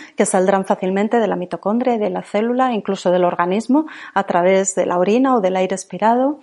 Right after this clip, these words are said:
y radicales libres. Es muy importante neutralizar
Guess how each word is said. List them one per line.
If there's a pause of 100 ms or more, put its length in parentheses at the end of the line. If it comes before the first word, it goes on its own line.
(260)
y
radicales
libres.
Es
muy
importante
neutralizar